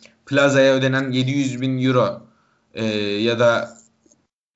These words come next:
Diabate'ye ödenen iki buçuk milyon euro. Bu paralara baktığımızda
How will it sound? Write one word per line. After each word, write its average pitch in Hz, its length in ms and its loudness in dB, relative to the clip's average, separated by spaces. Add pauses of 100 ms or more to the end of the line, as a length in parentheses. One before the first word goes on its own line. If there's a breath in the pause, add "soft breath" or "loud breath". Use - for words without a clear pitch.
Diabate'ye 131 540 0
ödenen 127 420 0
iki 127 220 -6
buçuk 131 280 -8
milyon 127 400 0
euro. 104 300 0 (720)
Bu 120 100 -10
paralara 123 480 4
baktığımızda 123 920 0